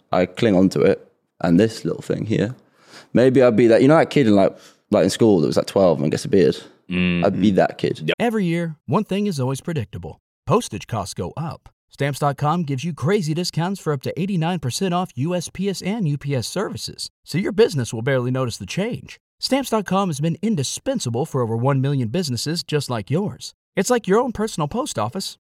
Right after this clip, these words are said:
Speaker 3: No lines, no traffic, no waiting. Sign up with promo code program for a four-week trial, plus free postage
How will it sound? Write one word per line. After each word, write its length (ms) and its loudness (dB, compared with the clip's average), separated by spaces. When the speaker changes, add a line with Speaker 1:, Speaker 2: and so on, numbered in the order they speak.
Speaker 3:
No 120 0
lines, 520 -2
no 120 -2
traffic, 420 -4
no 160 -2
waiting. 400 -4
Sign 240 4
up 120 -4
with 120 -4
promo 380 2
code 320 -4
program 560 0
for 160 -8
a 60 -8
four-week 440 -2
trial, 420 -4
plus 180 0
free 200 -2
postage 540 0